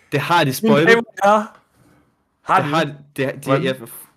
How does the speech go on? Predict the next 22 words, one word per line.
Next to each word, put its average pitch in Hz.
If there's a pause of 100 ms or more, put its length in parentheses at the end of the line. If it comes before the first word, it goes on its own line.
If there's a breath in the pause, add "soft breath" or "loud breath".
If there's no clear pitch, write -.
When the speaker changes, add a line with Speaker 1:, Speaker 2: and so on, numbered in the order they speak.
Speaker 1:
ej, -
fanden, 151
nu 147
skal 143
jeg, -
jeg 120
skal 135
nok 135
gå 143
ind 131
og 123
finde 131
Speaker 2:
Lasse, 165
Speaker 1:
det. -
Speaker 2:
du 196
skal 180
bare... 180 (280 loud breath)
Det 208
her, 202
det 180
er 196
din 185